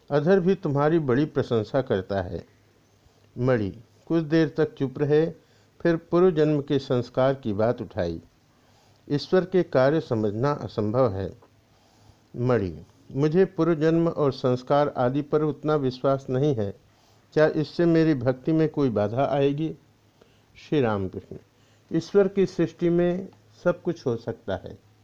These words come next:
यह विश्वास ही पर्याप्त है। मैं जो सोचता हूँ वही सत्य है और सबका मत मिथ्या है, ऐसा भाव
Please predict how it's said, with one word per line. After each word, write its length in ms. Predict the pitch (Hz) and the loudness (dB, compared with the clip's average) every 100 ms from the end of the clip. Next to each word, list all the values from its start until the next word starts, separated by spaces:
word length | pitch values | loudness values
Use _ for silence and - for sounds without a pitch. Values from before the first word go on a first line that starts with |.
| _ _ _ _ _ - | _ _ _ _ _ -10
यह 180 | 143 175 | -2 -2
विश्वास 540 | 151 135 139 156 160 180 | 0 -4 0 0 0 -4
ही 60 | |
पर्याप्त 540 | 170 123 113 131 - 101 | -4 -4 0 0 -2 -8
है। 320 | 95 90 - _ _ _ _ _ _ _ 135 | -8 -8 -12 _ _ _ _ _ _ _ -2
मैं 240 | 165 165 | -2 0
जो 120 | 170 | -2
सोचता 480 | - 151 143 143 165 | -2 -2 -2 -2 -4
हूँ 260 | 151 170 143 | -2 -2 0
वही 240 | 120 151 | -2 -2
सत्य 380 | - 143 - 156 | -4 -4 -2 -2
है 340 | 147 160 160 _ _ _ _ | 0 -2 -6 _ _ _ _
और 180 | - 151 | 0 0
सबका 440 | 151 180 170 - 135 | 0 -2 -2 -2 0
मत 220 | 139 151 | 0 -2
मिथ्या 480 | 139 113 - - 135 | -2 -2 -4 -2 0
है, 320 | 104 95 - _ _ _ _ - | 0 -6 -10 _ _ _ _ -4
ऐसा 360 | 147 165 165 127 | -2 0 0 0
भाव 440 | 104 127 139 | 0 0 0